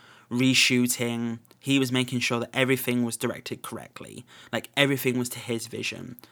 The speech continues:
And I think that's where other adaptations have failed. 'Cause I remember reading an article from the creator of, um, Cowboy Bebop. He saw the first scene of Cowboy Bebop and went, "No, n-, just no, this isn't Cowboy Bebop." And I'm wondering why he wasn't involved.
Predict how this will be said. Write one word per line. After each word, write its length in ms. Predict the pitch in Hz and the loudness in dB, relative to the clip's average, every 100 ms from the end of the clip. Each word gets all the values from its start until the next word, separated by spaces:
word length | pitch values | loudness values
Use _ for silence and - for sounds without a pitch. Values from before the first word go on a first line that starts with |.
| - - - | -20 -20 -6
And 100 | 127 | -2
I 40 | |
think 380 | 131 - 139 127 | 2 4 2 2
that's 340 | 131 143 120 127 | 2 0 0 0
where 280 | 123 117 - | 0 0 -2
other 240 | 127 123 - | 0 0 -2
adaptations 580 | 120 113 123 120 120 | -4 -4 -8 -8 -8
have 100 | 120 | -6
failed. 460 | - 170 127 104 - _ _ _ | 2 2 2 -2 -8 _ _ _
'Cause 140 | 131 | 2
I 60 | 139 | 4
remember 300 | 143 147 135 | 4 2 2
reading 280 | 135 127 | 2 2
an 80 | 123 | 2
article 460 | 123 131 - - 113 | 2 2 0 -2 -2
from 240 | - 117 | -2 -4
the 80 | 117 | -4
creator 380 | - 123 117 107 | -2 -4 -2 -6
of, 120 | 104 | -8
um, 520 | 104 113 110 107 110 - | -8 -8 -8 -8 -10 -4
Cowboy 240 | 131 117 | -2 0
Bebop. 420 | 117 135 120 95 - _ - | 0 0 0 -2 -6 _ -20
He 120 | _ 123 | _ 2
saw 160 | 135 | 4
the 80 | 123 | 4
first 240 | - 120 | 2 0
scene 120 | - 113 | 0 -4
of 60 | |
Cowboy 280 | - 117 113 | -2 -2 0
Bebop 320 | 120 127 113 | 0 0 -2
and 80 | 110 | -4
went, 180 | 113 120 _ - _ _ _ _ | -6 -8 _ -20 _ _ _ _
"No, 420 | 131 127 120 92 - _ _ _ | 0 2 2 -2 -14 _ _ _
n-, 140 | 135 123 147 | -8 -8 -4
just 200 | 143 - | -4 -2
no, 340 | 135 120 98 | 0 0 -2
this 180 | 92 120 | -4 -2
isn't 180 | 120 113 | -2 -4
Cowboy 280 | 120 117 123 | -4 -4 -4
Bebop." 460 | 113 113 - - - _ - - - | -8 -6 -8 -10 -18 _ -20 -20 -20
And 140 | - 156 | -2 2
I'm 140 | 185 | 2
wondering 480 | 196 214 123 107 107 _ _ - | 2 0 -2 -4 -8 _ _ -12
why 260 | 120 120 135 | -2 4 4
he 160 | 143 156 | 2 0
wasn't 300 | 147 147 143 | 0 0 0
involved. 420 | 123 127 123 | 2 2 0